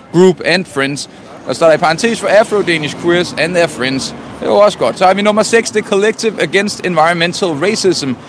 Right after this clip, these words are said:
Det er for bipocs only, det vil sige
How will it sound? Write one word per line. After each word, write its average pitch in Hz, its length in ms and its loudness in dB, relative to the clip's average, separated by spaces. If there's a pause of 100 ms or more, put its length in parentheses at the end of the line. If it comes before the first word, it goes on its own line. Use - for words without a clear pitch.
(220)
Det 175 160 4
er 180 60 4
for 165 160 2 (240)
bipocs 170 560 0 (180)
only, 208 320 2
det 131 80 -4 (300)
vil 147 80 -8
sige 156 380 -2